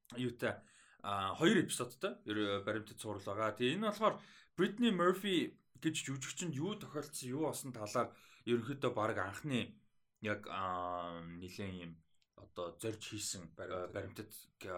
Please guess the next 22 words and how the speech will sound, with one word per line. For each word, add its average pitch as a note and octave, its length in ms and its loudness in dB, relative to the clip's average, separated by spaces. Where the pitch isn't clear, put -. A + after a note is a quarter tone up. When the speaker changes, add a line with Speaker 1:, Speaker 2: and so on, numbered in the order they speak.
Speaker 1:
одоо E2+ 160 -10
кино F2+ 300 -14
юм F2 100 -14
уу, F2 60 -14
цуврал, F2 260 -12
а, E2+ 160 -2
болж G2 240 -6
байгаа. A2+ 280 0
Тэгээд A#2+ 200 0
манай G3 280 4
хэд - 160 -6
зарим F#3 240 4
нь A3 120 4
мэдгүй D#3+ 320 0
байж - 80 -4
магадгүй, D#3 200 -4
мэдхэн D3 240 -4
мэдгүй D#3 240 -2
байх. - 120 -6
95 A#3 260 2
онд A3 260 4
гарсан F3 300 0